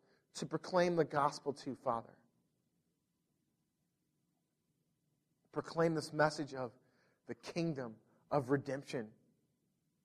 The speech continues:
God, I thank you for that peace in our souls that is begging to be a part of something bigger than ourselves, God. I pray that you would connect our minds with that spot in our soul,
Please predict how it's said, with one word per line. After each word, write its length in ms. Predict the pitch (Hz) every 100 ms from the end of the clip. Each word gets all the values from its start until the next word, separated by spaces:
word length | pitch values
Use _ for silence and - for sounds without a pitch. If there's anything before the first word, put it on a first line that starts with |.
| _ _ _ _ _ _ _ -
God, 160 | 160
I 40 | 143
thank 340 | - 175 175
you 60 | 165
for 200 | - 156
that 340 | 135 - -
peace 460 | - 196 190 - - _ _ -
in 120 | 151
our 140 | 151 131
souls 680 | - - 180 165 151 143 - - _ -
that 120 | 147
is 120 | 139
begging 460 | 120 113 160 170 180
to 100 | 160
be 100 | 151
a 60 | 156
part 300 | - 160 160
of 80 |
something 320 | 156 151 151 135
bigger 260 | 143 143
than 140 | 143 135
ourselves, 520 | 131 - 139 131 120
God. 220 | 123 117 - _ -
I 100 | 135
pray 300 | - 180 175
that 120 | 156
you 80 | 165
would 160 | 156
connect 460 | - 160 156 160 - - _ _ -
our 160 | 139
minds 680 | 135 143 143 156 165 170 143
with 200 | 143 143
that 180 | 151 139
spot 440 | - - 151 151 160
in 80 |
our 100 | 147
soul, 420 | 143 - 160 147